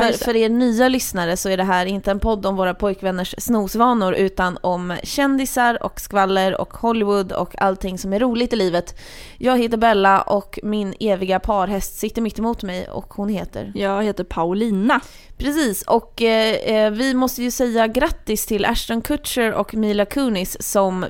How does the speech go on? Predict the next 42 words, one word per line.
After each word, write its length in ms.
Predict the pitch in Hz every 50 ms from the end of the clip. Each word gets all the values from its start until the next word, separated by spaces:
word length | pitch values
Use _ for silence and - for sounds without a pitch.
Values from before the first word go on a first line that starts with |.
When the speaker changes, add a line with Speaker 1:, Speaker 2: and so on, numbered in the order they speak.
| -
Speaker 1:
precis 420 | - 208 214 - - 294 262 208 -
har 100 | 202 196
berättat 400 | 190 185 185 - - 180 180 -
att 140 | 190 185 -
de 260 | 190 196 190 190 196
väntar 240 | 196 196 190 190 180
sitt 180 | - 185 - -
andra 260 | 269 247 190 208 233
barn. 240 | 294 302 - - - - - -
Speaker 2:
Ja, 360 | - 233 240 202 - - - -
och 120 | - 208 196
det 260 | 233 247 240 240 -
känns 280 | - 226 202 196 -
ju 40 | 196
jättekul 420 | 196 196 - 190 190 - 214 190 160
eftersom 320 | - - - - 190 185
att 100 | 185 -
det 80 | 180 180
är 140 | 180 175
ett 100 | 165 165
sånt 140 | - - -
här 100 | 190 165
par 140 | - 175 165
som 140 | - - 175
man 160 | 175 180 180
gillar, 260 | 175 170 180 180 -
eller 220 | - 135 180 185 190
jag 120 | 175 165
gör 80 | 160 -
det 60 | 95
i 40 | 95
alla 100 | - 208
fall. 220 | - - - 208 - - - - - -
Speaker 1:
Jag 220 | 220 226 214 196
med, 160 | 190 170 107 -
alltså 200 | - 220 214 233
de 240 | 226 226 240 233 226
har 80 | 220 214
man 160 | 208 202 196
ju 60 | 185
älskat 480 | - 202 190 185 - - 208 190 - -
sen 440 | - - 214 190 165 151 160 156